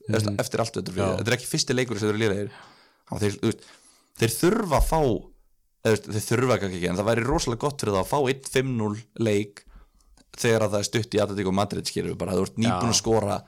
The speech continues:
Speaker 2: tíu mörk í tveimur leikjum
Speaker 1: Já.
Speaker 2: og þú þarft að skora á móti mögulega, eh, bara einu besta varnarliði
Speaker 1: Heims.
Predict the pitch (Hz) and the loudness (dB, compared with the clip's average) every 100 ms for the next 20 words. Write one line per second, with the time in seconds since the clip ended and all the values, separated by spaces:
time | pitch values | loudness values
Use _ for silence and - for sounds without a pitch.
0 | - - - - - 117 107 101 101 101 | -14 -20 -18 -14 0 2 4 2 -2 -2
1 | - 113 104 95 90 90 98 - - 87 | 2 2 4 2 0 -2 -4 -10 -14 -12
2 | - 90 120 - - - 117 101 101 98 | -6 -4 -4 -2 -4 0 0 0 0 0
3 | 98 95 _ - - - 101 104 113 92 | -2 -2 _ -20 -16 -4 0 2 2 2
4 | 92 90 - - - - 101 87 92 101 | 4 2 0 -6 -16 -4 -2 0 0 0
5 | 98 - 107 95 104 - 98 98 98 92 | 0 -2 -2 0 0 0 -2 0 2 0
6 | 87 - _ _ _ _ _ _ - - | -2 -10 _ _ _ _ _ _ -12 -6
7 | 104 101 | -6 -6